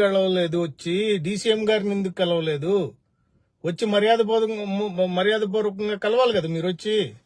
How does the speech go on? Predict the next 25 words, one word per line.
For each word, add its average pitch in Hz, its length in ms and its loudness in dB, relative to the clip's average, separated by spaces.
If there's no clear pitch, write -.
ఎందుకు 214 220 -8
కలవలేదు? 240 480 2
అంటే 208 260 2
ఓ, 170 40 -2
ఇప్పుడు 117 200 -16
మీ 196 180 0
కులపోళ్లే 240 520 4
కదండి, 151 360 0
ఇప్పుడు 135 240 -12
వేరే 220 260 4
కులపోళ్ళు 214 420 0
అంటే 202 120 -2
మీరు 175 180 0
రారెట్టు, 175 440 0
ఆ, 160 60 -4
వచ్చి 160 160 -12
కలవాలా, 185 420 0
ఏమన్నా 147 340 -4
రూలా 196 440 2
అని 180 160 0
అడిగాడు 190 300 0
రాజేంద్ర 190 300 0
ప్రసాద్ 175 340 -2
అనేవాడు. 135 340 -6
సరే, 254 160 6